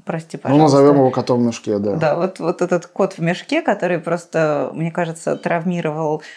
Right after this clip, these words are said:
Speaker 1: абсолютно всех российских телезрителей, даже самых как-то благорасположенных. Ну, то есть вот что не так? Понятно, что история про сатанинство и проклятие, э,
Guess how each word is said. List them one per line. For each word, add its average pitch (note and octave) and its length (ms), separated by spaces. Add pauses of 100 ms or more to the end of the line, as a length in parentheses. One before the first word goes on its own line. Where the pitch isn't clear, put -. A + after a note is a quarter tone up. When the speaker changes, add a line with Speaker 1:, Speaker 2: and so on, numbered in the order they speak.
(100)
Speaker 1:
абсолютно E3+ 720
всех - 460
российских - 720 (100)
телезрителей, E3+ 760
даже E3+ 300
самых E3 460
как-то - 300
благорасположенных. D#3 1120 (380)
Ну, A3+ 180
то A#3 80
есть A3+ 80
вот G3+ 180
что - 340
не C4 160
так? A3+ 340
Понятно, B3 380
что A3 340 (160)
история G3 500
про F#3+ 760 (220)
сатанинство E3 800
и E3 380
проклятие, A3+ 760
э, D#3+ 220